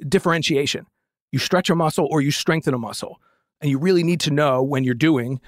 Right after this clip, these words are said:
one or the other. So, yeah, their four exercises were stretches. Important, but, you know, again,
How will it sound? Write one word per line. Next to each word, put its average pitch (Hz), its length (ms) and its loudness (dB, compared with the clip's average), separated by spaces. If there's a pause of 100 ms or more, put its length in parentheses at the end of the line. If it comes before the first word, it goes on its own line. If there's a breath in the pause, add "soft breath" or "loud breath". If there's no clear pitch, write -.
(180 soft breath)
one 147 240 2
or 147 40 2
the 143 180 2
other. 123 300 -2 (440 soft breath)
So, 180 560 2 (340)
yeah, 247 320 2
their 170 460 2 (100)
four 208 640 2 (160)
exercises 165 1040 0 (180)
were 143 160 2
stretches. - 640 -4 (460)
Important, 226 760 0 (1300)
but, 165 380 -2 (360)
you 160 100 0
know, 107 220 -8
again, 156 460 0